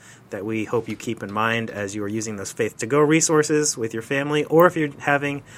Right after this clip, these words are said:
uh, faith discussions throughout the week with your friends.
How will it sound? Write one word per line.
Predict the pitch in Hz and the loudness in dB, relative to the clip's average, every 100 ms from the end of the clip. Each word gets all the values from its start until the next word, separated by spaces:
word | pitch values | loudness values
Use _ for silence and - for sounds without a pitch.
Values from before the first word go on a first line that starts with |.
| - - - | -20 -18 -10
uh, | 127 120 127 | 0 2 2
faith | - 135 | 0 -2
discussions | - - 127 - 120 | -2 -2 -2 -2 -6
throughout | - 120 | -4 -4
the | 117 | -2
week | 113 117 107 | -4 -2 -4
with | 107 | -4
your | 110 110 | -4 -4
friends. | - 127 90 - - | -2 -4 -2 -6 -8